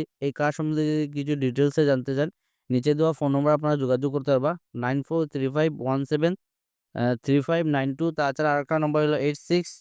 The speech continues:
থ্রি ডাবল এইট ডাবল এইট এইট সিক্স এইট ফাইভ জিরো, ডাবল এইট ডাবল টু ডাবল জিরো ওয়ান সিক্স থ্রি নাইন। এই নম্বরে ফোন করে আপনারা এই কাজ সম্বন্ধে আপনারা, আপনারা ডিটেলসে জানতে পারবা, আপনারা অফিসিয়াল টাইমে ফোন করবা।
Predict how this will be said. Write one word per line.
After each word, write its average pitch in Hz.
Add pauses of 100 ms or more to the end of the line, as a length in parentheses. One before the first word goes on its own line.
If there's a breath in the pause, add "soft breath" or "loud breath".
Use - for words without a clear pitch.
(200)
থ্রি 131 (100)
ডাবল 151
এইট 165
ডাবল 143
এইট 175 (220)
এইট 139
সিক্স 175 (320)
এইট 135
ফাইভ 160
জিরো, 135 (600 soft breath)
ডাবল 143
এইট 185 (120)
ডাবল 139 (100)
টু 175
ডাবল 143
জিরো 156
ওয়ান 147
সিক্স 170 (140)
থ্রি 135
নাইন। 147 (180)
এই 143
নম্বরে 175
ফোন 147
করে 147
আপনারা 151
এই 139 (100)
কাজ 143 (100)
সম্বন্ধে 147
আপনারা, 139 (580 soft breath)
আপনারা 143
ডিটেলসে 143
জানতে 143
পারবা, 151
আপনারা 147
অফিসিয়াল 151
টাইমে 151
ফোন 139
করবা। 135